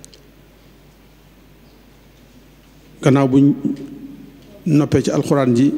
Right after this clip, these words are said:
wala ñu boole ko ak loolu, muy jàng xasida yi. Xasida yi nga xam ne Cheikhul Khadim moo ko taalif,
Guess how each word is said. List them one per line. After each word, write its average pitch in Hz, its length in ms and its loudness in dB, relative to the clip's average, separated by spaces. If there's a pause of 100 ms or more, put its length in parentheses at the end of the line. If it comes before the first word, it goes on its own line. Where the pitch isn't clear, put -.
wala 131 140 2
ñu 127 120 4
boole 131 260 2
ko - 100 -4
ak 120 140 -4
loolu, 127 320 2 (760)
muy 127 200 2
jàng 135 260 2
xasida 127 340 0
yi. 107 220 0 (560)
Xasida 117 240 0
yi 127 140 2
nga 139 60 0
xam 143 160 -2
ne 131 60 2
Cheikhul 127 260 -4
Khadim 123 280 0
moo 123 160 2
ko 143 100 -4
taalif, 127 420 -2